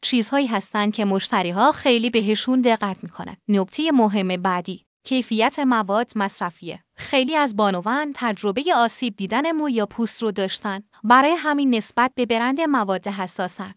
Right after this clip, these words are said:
یک آرایشگاه قابل اعتماد از برندهای معتبر استفاده می‌کنه و اگر مشتری سوال بپرسه، با شفافیت جواب می‌ده و سلامت رو فدای ارزونی نمی‌کنه. موضوع بعد، برخورد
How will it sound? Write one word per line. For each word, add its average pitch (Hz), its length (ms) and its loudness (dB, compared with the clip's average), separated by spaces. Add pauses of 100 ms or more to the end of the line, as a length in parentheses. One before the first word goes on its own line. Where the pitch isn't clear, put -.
(120)
یک 247 180 0
آرایشگاه 220 680 0
قابل 220 400 2
اعتماد 208 720 -2 (100)
از 233 240 4
برندهای 254 500 0
معتبر 214 600 -2
استفاده 202 500 -4
می‌کنه 185 460 -8 (260)
و 214 220 4
اگر 240 300 2
مشتری 226 480 -2
سوال 254 440 0
بپرسه، 202 600 -2 (280)
با 247 180 4
شفافیت 226 760 0
جواب 233 440 0
می‌ده 208 300 -4 (300)
و 226 200 4
سلامت 196 640 -4
رو 247 160 2
فدای 254 500 0
ارزونی 214 480 0
نمی‌کنه. 202 460 -2 (120)
موضوع 240 500 2
بعد، 277 260 2 (160)
برخورد 247 500 2